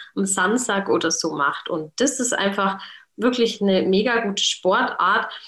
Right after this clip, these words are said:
weil nicht umsonst machen das ja jetzt auch viele Models und was weiß ich, weil du einfach fit wirst dadurch.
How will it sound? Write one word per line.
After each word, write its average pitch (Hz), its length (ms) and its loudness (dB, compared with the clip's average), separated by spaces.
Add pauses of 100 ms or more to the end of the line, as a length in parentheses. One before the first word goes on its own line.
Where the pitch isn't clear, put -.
(160)
weil 196 300 0
nicht 233 180 2
umsonst 214 420 2
machen 196 200 4
das 190 160 0
ja 190 100 2
jetzt 185 320 0
auch 185 240 -4
viele 220 380 0
Models 190 420 2
und 185 140 -2
was 233 240 -2
weiß 202 240 -2
ich, - 280 0 (320)
weil 208 200 -2
du 202 80 2
einfach 202 420 2
fit 302 260 0
wirst 180 300 -4
dadurch. 175 500 -6